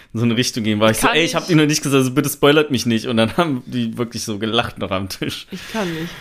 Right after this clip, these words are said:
Speaker 1: Ja.
Speaker 2: Ja, ich glaube, ma-, ja. Also ich meine, es geht ja nicht darum, es ging ja bei uns auch wirklich darum, dass wir dieses Tippspiel gemacht haben.
Speaker 1: Ja.
Speaker 2: Ähm,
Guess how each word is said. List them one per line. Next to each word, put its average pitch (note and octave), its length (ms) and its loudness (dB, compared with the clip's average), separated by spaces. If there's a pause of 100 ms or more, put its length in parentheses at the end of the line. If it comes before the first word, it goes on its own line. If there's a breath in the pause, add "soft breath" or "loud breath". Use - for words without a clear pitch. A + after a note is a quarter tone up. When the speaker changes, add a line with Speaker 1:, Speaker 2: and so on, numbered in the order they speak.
(140)
Speaker 1:
Ja. A#2 180 2
Speaker 2:
Ja, A3+ 280 4
ich G#3 80 -4
glaube, F#3+ 520 0
ma-, C#3 220 -8
ja. D#3+ 340 -6 (120)
Also G3 200 -2
ich G#3 100 -6
meine, A3+ 200 0
es G#3 140 -8
geht A#3+ 160 -4
ja A3 100 2
nicht G#3 180 -6
darum, G3+ 400 -4
es - 140 -14
ging G#3 100 -8
ja G3+ 80 -4
bei F#3 80 -4
uns F#3 120 -8
auch F#3 100 -8
wirklich E3+ 220 -14
darum, F3+ 220 -4
dass F3 140 -12
wir E3 60 -14
dieses E3 180 -10
Tippspiel A3+ 420 -6
gemacht D#3+ 340 -8
haben. F#3+ 340 -10 (140)
Speaker 1:
Ja. F#3+ 180 -4 (180)
Speaker 2:
Ähm, E3+ 520 -2